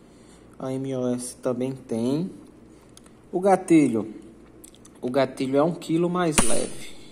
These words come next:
Então, pra quem tava acostumado com a quarta geração, aqui vai ser tranquilo. Vai estranhar um pouco,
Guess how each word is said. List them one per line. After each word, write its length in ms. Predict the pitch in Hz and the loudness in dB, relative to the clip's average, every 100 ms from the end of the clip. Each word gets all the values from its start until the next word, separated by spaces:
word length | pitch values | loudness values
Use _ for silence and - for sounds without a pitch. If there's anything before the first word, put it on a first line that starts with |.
| - - - - - - - - - - - | -20 -20 -20 -20 -20 -20 -20 -20 -20 -20 -14
Então, 280 | 127 123 135 | -12 -6 -4
pra 160 | 143 139 | -4 -4
quem 260 | 139 135 | -4 -6
tava 300 | 127 127 120 | 0 0 0
acostumado 520 | 120 127 - 127 123 123 | -6 -12 -8 -6 -4 -6
com 80 | |
a 40 | 123 | -6
quarta 340 | 127 123 131 | -6 -4 -6
geração, 540 | 131 139 143 143 170 170 | -6 -2 -4 -4 -4 -4
aqui 160 | 165 | -2
vai 140 | 160 160 | -4 -2
ser 160 | 165 | -4
tranquilo. 340 | 160 170 - 113 | -4 -4 -4 -4
Vai 80 | |
estranhar 340 | 151 - 185 180 | -2 0 2 2
um 60 | |
pouco, 400 | 175 151 180 - | 0 0 0 0